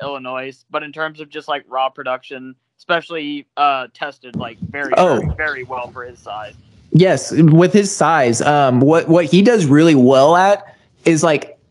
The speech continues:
Speaker 2: watch, if you go back and watch his games, like, he changes speeds so well. Uh, he'll be like, it looks like he's running fast, and then he just hits another gear, so that way he just beats the backer off the edge. Uh,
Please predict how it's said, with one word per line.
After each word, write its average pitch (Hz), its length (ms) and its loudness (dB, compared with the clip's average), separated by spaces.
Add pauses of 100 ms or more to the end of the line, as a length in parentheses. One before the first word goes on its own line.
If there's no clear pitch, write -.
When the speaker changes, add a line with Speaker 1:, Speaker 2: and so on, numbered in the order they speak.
Speaker 2:
watch, 160 400 2
if 175 180 2
you 233 60 6
go 262 100 6
back 220 200 0
and 175 80 2
watch - 200 2
his 151 120 4
games, 127 300 2
like, 127 160 0
he 196 180 2
changes 185 480 2
speeds 131 460 2
so 131 280 2
well. 120 520 2 (280)
Uh, 127 380 2 (100)
he'll 165 180 4
be 196 120 4
like, 170 460 0
it 156 160 2
looks 165 320 2
like 226 140 0
he's 156 200 2
running 151 260 2
fast, 190 480 -2 (380)
and 170 120 4
then 180 80 6
he 180 120 6
just 175 180 0
hits 190 220 0
another 165 320 4
gear, 143 360 4
so 135 140 0
that 139 140 0
way 139 100 4
he 143 80 4
just 139 240 2
beats 139 220 0
the 117 80 0
backer 123 400 2
off 110 140 -2
the 113 120 4
edge. 95 300 2 (280)
Uh, 110 440 2